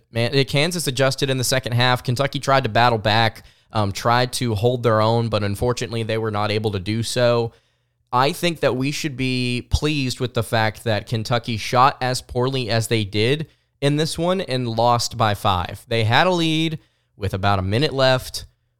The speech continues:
uh, and then they, they just kinda fell apart there towards the end. And what did we discuss at the beginning of the season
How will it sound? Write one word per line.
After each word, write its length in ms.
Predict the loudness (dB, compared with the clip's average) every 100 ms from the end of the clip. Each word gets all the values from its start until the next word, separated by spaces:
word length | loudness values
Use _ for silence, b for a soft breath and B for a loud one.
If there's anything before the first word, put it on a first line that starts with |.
| -4
uh, 260 | -2 -2 -2
and 240 | -4 -2
then 140 | -2
they, 260 | 0 0 -2
they 180 | -2 -2
just 200 | -4 -2
kinda 200 | -2 0
fell 200 | 2 2
apart 340 | 4 4 2
there 140 | 0 -2
towards 400 | -2 -2 -2 -2
the 160 | -2
end. 180 | -2 -2
And 140 | -6
what 240 | 0 0 2
did 160 | -2
we 140 | -2 -2
discuss 640 | -2 -2 -2 0 -2 -4 -10 _ _ _ _ _ _ _ -4
at 140 | -4
the 80 | -2
beginning 480 | -4 -2 -2 -2 -2
of 140 | -4
the 80 | -4
season 640 | -2 -2 0 0 -2 -4